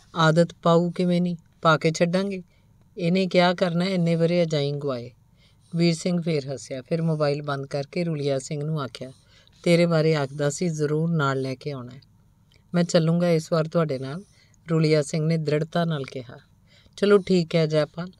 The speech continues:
ਅਸੀਂ ਜਾਵਾਂਗੇ ਹੁਣ, ਤੂੰ ਬਹੁਤਾ ਫਿਕਰ ਨਾ ਕਰ। ਤੇਰੀ ਕੁੜੀ ਗੁਣਾਂ ਵਾਲੀ ਹੈ, ਸੁਸ਼ੀਲ ਹੈ, ਲਾਇਕ ਹੈ, ਜ਼ਰੂਰ ਕੋਈ ਪ੍ਰਬੰਧ ਹੋ ਜਾਊਗਾ।"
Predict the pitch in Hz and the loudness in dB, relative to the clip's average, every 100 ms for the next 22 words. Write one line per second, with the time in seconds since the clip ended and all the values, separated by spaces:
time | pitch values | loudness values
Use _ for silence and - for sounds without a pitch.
0 | _ _ _ _ 170 165 175 156 143 165 | _ _ _ _ -4 0 2 2 0 0
1 | 180 165 175 226 - 175 156 156 175 160 | 0 -2 -4 -6 -6 -2 0 0 -4 -4
2 | 156 143 147 139 147 180 - _ _ - | -6 -6 -6 -8 -8 -10 -14 _ _ -4
3 | 180 170 170 160 160 151 143 139 135 135 | -2 -2 -2 0 0 -2 -2 -2 -4 -8
4 | 147 208 - - 156 156 151 175 151 160 | -10 -12 -12 -10 -8 -4 -4 -2 -4 -4
5 | 160 143 151 - 143 139 _ _ - - | -2 -2 -2 -6 -12 -14 _ _ -20 -6
6 | 160 156 180 185 185 170 156 156 165 170 | -2 2 2 2 -2 -2 -2 -2 -2 -2
7 | 170 147 127 123 | -4 -4 -6 -8